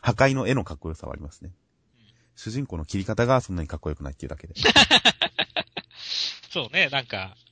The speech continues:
Speaker 2: まあやっぱちょっと佐々木小次郎だから、初っ端からなんか技とか出してほしかったですよね。まあ、ツバメ返し的なね。
Speaker 1: まあ、ツバメ返し自体が、<laughs> 技としてあんまりみんなに共有されてないですからね。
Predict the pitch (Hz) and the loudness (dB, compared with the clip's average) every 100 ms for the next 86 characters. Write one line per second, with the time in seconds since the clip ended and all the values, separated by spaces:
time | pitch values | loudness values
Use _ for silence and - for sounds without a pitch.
0 | - - _ - 202 349 - 139 165 - | -20 -20 _ -2 0 2 2 0 0 -8
1 | _ _ - 107 123 151 139 - 135 139 | _ _ -20 -18 -10 -6 -6 -4 -2 0
2 | 143 143 143 147 101 98 104 - - - | 0 0 0 0 -2 -4 -10 -18 -16 -8
3 | 180 - 247 226 220 208 202 - 117 160 | -4 4 4 6 6 4 2 -2 2 2
4 | - 104 117 113 98 - - - - - | 0 -2 -4 -4 -8 -8 -8 -12 -20 -14
5 | 110 110 110 107 - 139 135 139 131 131 | -12 -10 -10 -10 2 4 6 8 8 8
6 | - 139 127 117 123 - - 131 - _ | 6 2 2 4 2 -4 -18 -18 -20 _
7 | _ 110 101 80 - 120 139 165 160 - | _ 0 2 0 2 6 6 8 6 4
8 | 135 110 78 71 69 - - - - _ | 4 4 6 4 2 0 0 -4 -14 _
9 | _ - - 131 - 107 143 - - 87 | _ -10 -8 -6 2 4 4 2 -2 0
10 | 95 95 95 107 87 98 95 90 95 92 | 0 0 0 0 -2 -2 -2 0 -2 -2
11 | 78 69 - - | -4 -6 -14 -14